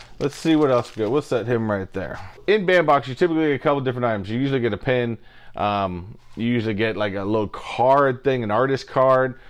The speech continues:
uh, some sort of movie prop, and also, you know, a couple of signed items. So I think this is the card. So let's see what we have this month.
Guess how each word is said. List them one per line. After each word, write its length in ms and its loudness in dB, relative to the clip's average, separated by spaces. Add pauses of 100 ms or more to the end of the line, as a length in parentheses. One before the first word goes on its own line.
(180)
uh, 280 0
some 160 -4
sort 180 2
of 80 0
movie 260 0
prop, 640 2
and 540 -4 (140)
also, 440 0
you 140 -4
know, 80 -2
a 60 -6
couple 480 -2
of 180 -6
signed 320 -2
items. 260 -14
So 220 -6 (320)
I 80 -6
think 560 -2
this 300 0
is 260 2
the 80 0
card. 680 -2 (640)
So 140 -2
let's 140 0
see 160 0
what 160 0
we 80 -6
have 320 -4
this 220 -6
month. 340 -12